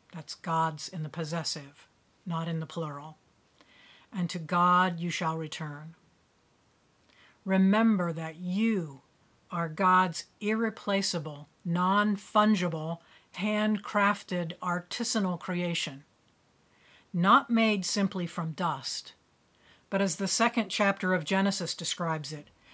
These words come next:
fashioned from both the dust of the earth and the warm, enlivening breath of a loving, intimate creator. Today's Psalm one oh three describes God as remembering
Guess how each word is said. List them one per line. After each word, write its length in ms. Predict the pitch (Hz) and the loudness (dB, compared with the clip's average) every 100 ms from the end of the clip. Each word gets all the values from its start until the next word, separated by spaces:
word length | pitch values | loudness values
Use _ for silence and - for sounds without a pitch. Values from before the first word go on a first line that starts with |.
| - | -20
fashioned 580 | - - 214 226 - 190 | -8 2 4 4 2 0
from 440 | - 196 180 170 156 | 0 0 0 0 6
both 460 | 208 240 - 165 | 8 8 4 -4
the 100 | 175 | -4
dust 360 | 160 156 - - | -2 -2 -4 -6
of 140 | 151 | -6
the 180 | 165 180 | -8 -8
earth 440 | 156 143 - - _ _ - - - | -10 -10 -14 -20 _ _ -20 -20 -4
and 200 | 185 175 | 0 2
the 80 | 165 | 2
warm, 720 | 156 175 202 208 208 208 202 _ - | 0 2 4 6 6 2 -4 _ -4
enlivening 840 | 170 160 160 170 196 196 185 180 | -2 0 2 4 4 2 0 0
breath 520 | 170 170 151 147 - _ _ _ | 0 0 -2 -6 -14 _ _ _
of 120 | 170 160 | -6 -4
a 80 | |
loving, 600 | 160 165 180 175 165 160 - _ - | -4 -2 -2 0 -2 -4 -10 _ -2
intimate 520 | 208 202 175 156 - | -2 -2 -6 -6 -12
creator. 580 | - 170 156 151 135 135 _ _ _ _ _ _ _ _ _ _ _ _ _ - - - | -10 -6 -6 -8 -14 -20 _ _ _ _ _ _ _ _ _ _ _ _ _ -20 -20 -8
Today's 400 | - 208 220 214 | 2 4 6 4
Psalm 460 | - 220 202 190 190 | 2 4 6 6 6
one 160 | 185 | 4
oh 120 | 180 | 2
three 560 | 175 - 226 226 170 147 - - | -2 0 2 2 2 -4 -12 -8
describes 640 | 185 - - 196 190 175 | -4 -4 2 4 4 2
God 300 | - 185 185 | 0 2 4
as 200 | 185 175 | 2 -2
remembering 920 | 180 185 185 190 226 247 180 170 156 | 0 2 4 6 4 4 2 -2 -4